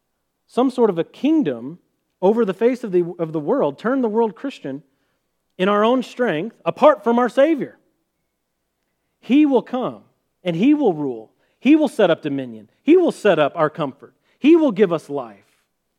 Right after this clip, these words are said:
And until then, we suffer for him. Until that day, we suffer for Christ. Until that day, we'll have our own little rap sheet of,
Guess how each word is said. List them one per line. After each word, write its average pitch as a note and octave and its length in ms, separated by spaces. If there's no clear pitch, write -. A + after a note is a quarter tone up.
And G#3+ 140
until C#4+ 340
then, C4+ 280
we C4+ 160
suffer C4+ 520
for F#3 280
him. B2 340
Until C4 420
that C4 220
day, B3+ 220
we C4 160
suffer C#4+ 460
for F#3+ 160
Christ. C#3 400
Until A#3 240
that B3+ 180
day, B3+ 300
we'll C#4 180
have C#4+ 180
our C4+ 140
own D4 180
little A3+ 200
rap F3+ 220
sheet G3 260
of, C#3+ 180